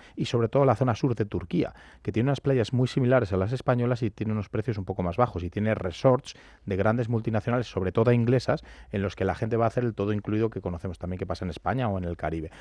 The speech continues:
Con lo cual, sobre todo la zona de Turquía se va a ver muy afectada y la de Dubái, desde luego. Yo creo que eso hará que parte del turismo mundial,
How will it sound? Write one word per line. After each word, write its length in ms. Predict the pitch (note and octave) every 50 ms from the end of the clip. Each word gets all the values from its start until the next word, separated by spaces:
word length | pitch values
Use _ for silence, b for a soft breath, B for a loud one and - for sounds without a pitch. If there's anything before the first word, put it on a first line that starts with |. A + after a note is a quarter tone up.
| B B B B B
Con 200 | - - D#3 C3+
lo 120 | A#2+ A2 G2+
cual, 280 | - C3 C3 C#3 C#3+ B B B B B B
sobre 400 | B - - - C3 A2 G#2+ G#2+
todo 220 | G2+ - - F#2 F#2
la 100 | - A#2+
zona 200 | - C3 B2 A#2+
de 80 | A#2
Turquía 340 | A2 - G#2 G2+ A2 A#2 G2+
se 100 | - -
va 80 | F#2+ F#2+
a 20 |
ver 120 | G2 F#2+ F#2+
muy 200 | G2 G2+ G2+ G2
afectada 600 | F#2 E2 - F#2 - - - G2 G2+ A#2 D3 -
y 100 | F#3+ A2+
la 120 | F2+ F2+
de 80 | F2 F2
Dubái, 280 | E2+ E2+ E2+ F2+ G2+ G2+
desde 240 | F#2+ F2 D#2+ E2
luego. 300 | D#2+ F2+ F#2 E2+ D#2 E2
Yo 140 | F2 F#2+ F2
creo 240 | - - A2 G#2+ F#2
que 120 | - G#2+
eso 220 | G2 - - G#2+ G2
hará 160 | F#2+ G2 G#2+
que 200 | - - G#2 F2+
parte 560 | - _ _ - A2 G#2+ G#2+ A2 - - A#2+
del 200 | A#2 A#2 A2+ G#2+
turismo 460 | - A#2 A2+ A2+ B2 A2 A2 A2+ A2+
mundial, 500 | A2+ A2+ A2+ A2+ A2 A#2 B2 C3 C#3 E3+